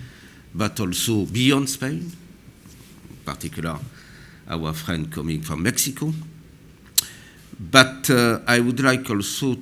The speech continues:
to congratulate you for organizing so well this bridge with academies, and in particular with, uh, Doctor Maite Costa.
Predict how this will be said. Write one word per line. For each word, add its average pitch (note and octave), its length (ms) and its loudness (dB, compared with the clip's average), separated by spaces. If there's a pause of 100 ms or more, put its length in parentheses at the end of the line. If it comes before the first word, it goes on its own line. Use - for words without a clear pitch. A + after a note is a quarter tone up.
(140)
to G#2+ 160 -6 (160)
congratulate A2 960 -4
you A#2 180 -4 (1300)
for - 240 -2
organizing G2+ 720 0
so G#2 400 2
well G#2+ 320 0
this F2 400 -2
bridge - 560 -4 (300)
with G2 180 -6
academies, D#2+ 760 -8 (400)
and D#2+ 200 -8
in F2+ 140 -4
particular F2 600 -4
with, D#2+ 380 -4
uh, C#2+ 160 -6 (920)
Doctor F2+ 420 -4
Maite D#2+ 680 -2 (1120)
Costa. - 500 -4